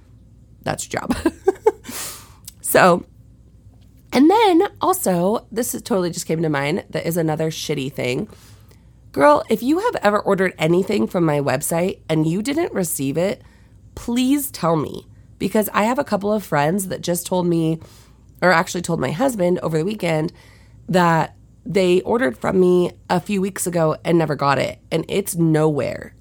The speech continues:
on my back office for my website. So I don't know what's happening there,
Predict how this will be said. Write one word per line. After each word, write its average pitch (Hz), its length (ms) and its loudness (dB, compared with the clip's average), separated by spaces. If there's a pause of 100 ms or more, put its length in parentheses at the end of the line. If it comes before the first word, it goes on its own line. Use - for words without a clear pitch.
(100)
on 147 520 2
my 135 500 0 (540)
back 160 280 2
office 160 400 2
for 160 120 -2
my 135 120 0
website. 160 600 -2 (420)
So 165 440 0 (440)
I 175 120 4
don't 196 200 2
know 196 140 4
what's 170 220 -2
happening 233 500 0
there, 254 320 2